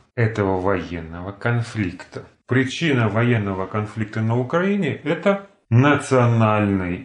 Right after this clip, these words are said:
интересы двух народов, то есть национализм. Но какое это отношение имеет к ученикам Иисуса, для которых Христос и раскрывает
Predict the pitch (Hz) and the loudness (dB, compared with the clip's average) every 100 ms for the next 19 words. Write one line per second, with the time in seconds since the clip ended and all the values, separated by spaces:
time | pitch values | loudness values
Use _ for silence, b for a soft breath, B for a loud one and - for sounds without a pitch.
0 | 110 101 98 101 90 85 80 82 82 - | -4 -4 -4 -4 -2 -2 -6 -10 -12 -10
1 | 151 175 175 _ - 98 95 95 123 127 | -6 -6 -8 _ -10 -6 -4 0 0 0
2 | 120 135 123 95 80 - - _ 98 - | -2 0 2 0 -2 -8 -18 _ -8 -8
3 | 95 101 143 - 127 120 120 120 113 95 | -4 -2 -2 -2 0 2 4 4 2 0
4 | 82 73 _ _ 107 113 131 - 160 135 | -4 -14 _ _ -2 0 -2 2 4 4
5 | 113 117 110 110 110 - - 180 170 110 | 4 2 0 0 -2 -4 -2 -2 0 -2
6 | 92 87 _ 110 104 104 135 143 127 - | -2 -6 _ -6 -2 0 -2 -2 -4 -8
7 | - _ - 110 107 117 107 110 - 117 | -20 _ -2 -2 0 2 2 2 0 0
8 | 110 - 127 123 - 107 - 85 76 - | 0 -4 -8 -8 -4 -4 -4 -10 -10 -18
9 | - 101 127 127 113 101 - 85 87 143 | -10 2 2 4 0 0 -4 -4 0 0
10 | 151 - _ _ - 101 104 - - 101 | -4 -8 _ _ -4 0 0 -2 -6 -2
11 | 92 - - _ - 98 87 87 - - | -2 -4 -14 _ -2 0 0 -6 -10 -10
12 | 90 82 76 80 107 131 - | -8 -8 -6 -2 -2 -4 -8